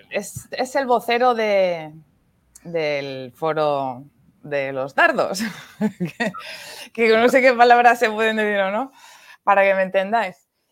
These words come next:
Y he escrito muchos libros y tal. Y bueno, y este tipo, básicamente, lo que va diciendo es que existen como si fuera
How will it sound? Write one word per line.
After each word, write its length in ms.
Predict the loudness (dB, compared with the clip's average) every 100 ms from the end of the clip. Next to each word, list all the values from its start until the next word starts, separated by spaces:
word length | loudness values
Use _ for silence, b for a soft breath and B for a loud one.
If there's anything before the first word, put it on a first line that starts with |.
| -6
Y 120 | -4
he 40 |
escrito 320 | -4 -4 -4 -2
muchos 360 | -2 -4 -8
libros 440 | -6 -2 -2 -4 -6
y 120 | -8
tal. 200 | -10 -10
Y 80 | -6
bueno, 180 | -4 -4
y 80 | -6
este 260 | -8 -8 -8
tipo, 480 | -8 -4 -4 -4 _
básicamente, 800 | -8 -6 -2 -2 0 -2 2 2
lo 120 | 2
que 80 | -2
va 140 | 0 0
diciendo 460 | 0 -2 -4 -4
es 260 | -4 -6 -6
que 240 | -6 -4
existen 880 | -4 -6 -6 -8 -4 -4 -4 -6 -14 _ _ _ _
como 220 | -6 -4
si 100 | -8
fuera 480 | -8 -2 -2 -2 -6